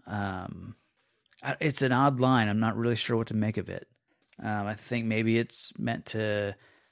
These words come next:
talk about, like, claustrophobia and just that feeling of the walls closing in, and, and, you know, I get the sense that this movie's a little, uh, little strange, obviously, so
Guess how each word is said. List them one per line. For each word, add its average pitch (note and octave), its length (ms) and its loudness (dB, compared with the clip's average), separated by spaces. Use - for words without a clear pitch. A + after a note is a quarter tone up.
talk G#2+ 320 -6
about, G2+ 380 -2
like, G2+ 220 -8
claustrophobia D#3+ 1080 0
and A2 500 0
just A#2+ 180 -6
that G#2+ 260 -4
feeling A2+ 480 0
of G#2 360 -6
the G#2+ 80 -10
walls A2 340 0
closing A#2+ 360 2
in, A#2 300 4
and, G2 60 -2
and, F#2+ 420 -6
you F#2+ 100 -8
know, E2+ 240 -10
I - 40 -14
get A2+ 140 -4
the - 60 -2
sense A#2 260 4
that - 120 -2
this - 400 -6
movie's A2+ 480 0
a A2 60 -4
little, D#3+ 520 4
uh, A#2 420 6
little C#3+ 220 0
strange, A2+ 960 0
obviously, G#2+ 480 -4
so G2 520 -2